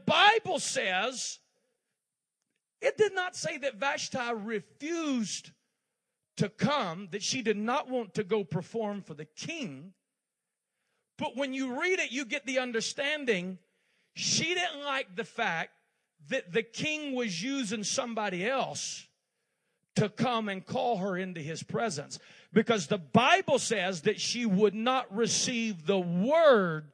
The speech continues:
to perform that came by the way of the king's chamberlain.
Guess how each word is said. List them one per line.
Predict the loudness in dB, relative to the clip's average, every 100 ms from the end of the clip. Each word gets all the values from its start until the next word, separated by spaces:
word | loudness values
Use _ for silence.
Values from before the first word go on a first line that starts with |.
| _ _ _ _
to | 6 6
perform | 8 4 4 -2 -4 6 8 8 6 0 -6 -12 _ _ _ _ 2
that | 4 4 _ 0
came | 4 6 4 2 -2 -2
by | 0 2 2
the | 0 0
way | 2 4 6 6 2 -2 -6 _ _ _ 2
of | 2 2 2
the | 2 2 _ 0
king's | 2 2 0 -2 -4 -4 -8 -12 _ _ _
chamberlain. | 0 0 0 -4 -8 -10